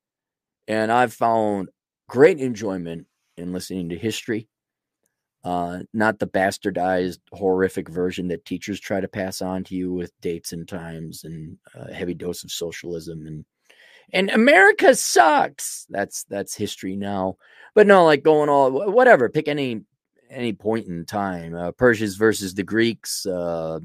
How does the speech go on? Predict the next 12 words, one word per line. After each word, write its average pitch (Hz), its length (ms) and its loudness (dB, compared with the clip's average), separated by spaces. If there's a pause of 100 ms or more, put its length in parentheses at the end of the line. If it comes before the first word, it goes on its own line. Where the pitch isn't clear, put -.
(120)
the, 95 380 -4
the 95 140 -4
earliest 104 440 2
hip, 104 200 0 (100)
uh, 95 40 -6
history, 90 600 -6
the, - 380 -12
uh, - 260 -20
Mesopotamians, 98 1120 -6 (1300)
Egyptian 160 580 4
history. 139 680 6
Although, 160 640 8